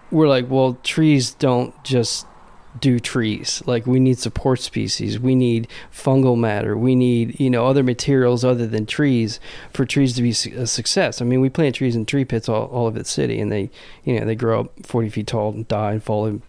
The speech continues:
people's <laughs> houses and stuff. So, um, we needed more than that. So it was loosely agreed that it didn't have to be all trees. So it was actually only about thirty percent trees and a lot of support species underneath.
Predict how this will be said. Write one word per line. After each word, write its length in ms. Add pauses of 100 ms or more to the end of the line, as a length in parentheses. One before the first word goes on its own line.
people's 280
<laughs> 120
houses 340
and 100
stuff. 360 (400)
So, 380
um, 380 (200)
we 160
needed 200
more 140
than 160
that. 240
So 240
it 140
was 340 (800)
loosely 480
agreed 400
that 200
it 200 (420)
didn't 300
have 320
to 100
be 140
all 220
trees. 420
So 160
it 40
was 140
actually 360
only 220
about 240
thirty 240
percent 420
trees 480 (640)
and 200
a 60
lot 180
of 80
support 280
species 340
underneath. 680